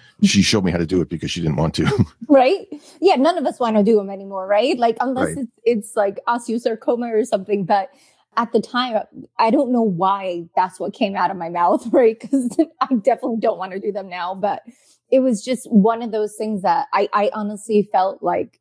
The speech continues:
Speaker 2: it was, it just fell into my lap. I had no idea about it before that moment.
Speaker 1: All right. So then you're going along in the program at Quinnipiac. Now, d-, did you know, like, you know, throughout the whole program, was it like, "Yes, this is exactly what I wanna do"? Like, was there ever any doubt?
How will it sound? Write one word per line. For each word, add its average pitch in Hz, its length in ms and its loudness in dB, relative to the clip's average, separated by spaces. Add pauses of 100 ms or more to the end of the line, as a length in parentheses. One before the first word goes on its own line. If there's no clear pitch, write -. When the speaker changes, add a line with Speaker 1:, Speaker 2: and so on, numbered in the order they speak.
Speaker 2:
it 202 200 2
was, 175 540 0 (280)
it - 160 2
just - 280 -4
fell 208 180 2
into 202 220 -8
my 175 100 -4
lap. 175 260 2
I 180 120 -2
had 202 180 0
no 196 320 -2
idea 175 500 0
about 165 300 0
it - 160 -12
before 165 280 -2
that 151 140 -6
moment. 156 320 -12 (680)
Speaker 1:
All 110 80 -2
right. 95 180 -2
So - 100 -4
then 110 160 2
you're 107 120 4
going 107 220 2
along 104 340 2
in 95 100 2
the 82 240 2
program 92 380 -2
at 76 100 -4
Quinnipiac. 92 640 0
Now, 82 200 -2 (840)
d-, - 180 -20 (140)
did 87 180 -4
you 92 60 0
know, 92 180 4
like, 90 340 -2 (320)
you - 200 -8
know, 80 100 0
throughout 104 320 -2
the 95 60 -6
whole 98 160 0
program, 92 420 -2
was 82 140 -6
it 76 40 -8
like, 78 220 -4
"Yes, 98 200 -2
this 87 180 -4
is 76 180 -6
exactly 87 320 -2
what 85 140 0
I - 20 2
wanna 80 220 0
do"? 78 420 0
Like, 73 240 -6 (100)
was 87 200 -2
there 85 160 2
ever 87 160 0
any 82 160 2
doubt? 76 400 -4